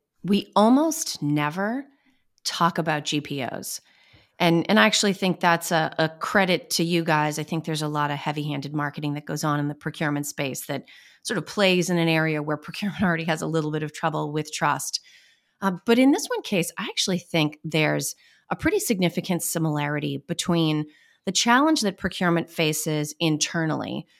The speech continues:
which is, you know, we're perceived as being one thing, right? We're a hammer. So everywhere you look, everything looks like a nail, like savings, savings, savings. We use the same process to get it, but we can do so much more. I'd be interested, Anthony,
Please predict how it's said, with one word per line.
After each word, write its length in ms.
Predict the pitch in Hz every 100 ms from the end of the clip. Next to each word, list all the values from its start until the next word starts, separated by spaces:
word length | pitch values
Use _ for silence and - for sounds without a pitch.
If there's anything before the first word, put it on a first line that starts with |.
| _ -
which 200 | 175 -
is, 200 | 175 156
you 80 | 180
know, 100 | 156
we're 220 | 165 175
perceived 680 | - 175 - - 202 185 156
as 160 | 160
being 440 | 165 170 165 156 156
one 240 | - 151 147
thing, 360 | - 147 127 151
right? 200 | 156 -
We're 200 | 170 160
a 40 |
hammer. 360 | 156 147 123 -
So 160 | - 180
everywhere 640 | 175 180 175 170 160 160 - -
you 80 | 180
look, 180 | 165 160
everything 400 | 165 160 165 160
looks 220 | 160 -
like 160 | 147 160
a 40 |
nail, 240 | 151 127
like 200 | 123 123
savings, 520 | - - 165 165 165 160
savings, 380 | 165 151 151 151
savings. 460 | 156 139 139 143 - _ -
We 80 |
use 140 | 170 156
the 80 | 151
same 320 | - 170 160
process 320 | 165 147 135
to 100 | -
get 220 | 151 147
it, 140 | 139 - _ -
but 140 | 175
we 100 | 208
can 260 | 214 233 220
do 360 | - 254 330 392
so 220 | - 202
much 260 | 160 151
more. 240 | - 151 143 - - _ _ _ _ _ _ -
I'd 100 | 202
be 140 | 233
interested, 440 | 269 285 370 - 180
Anthony, 420 | 165 160 165 165